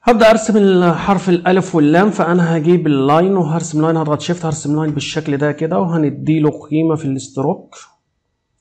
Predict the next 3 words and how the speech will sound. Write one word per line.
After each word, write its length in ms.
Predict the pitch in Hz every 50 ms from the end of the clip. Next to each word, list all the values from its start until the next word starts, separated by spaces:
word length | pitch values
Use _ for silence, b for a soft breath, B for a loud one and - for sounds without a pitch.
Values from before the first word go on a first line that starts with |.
| _ _ _ _ _ _ -
وهنديله 460 | 151 156 175 170 151 147 170 165 160
البروفايل 720 | 151 135 - 135 123 - - 139 135 139 139 139 - - - _ _ _ _ _ _ _ _ _ -
ده، 360 | 120 117 104 - - B B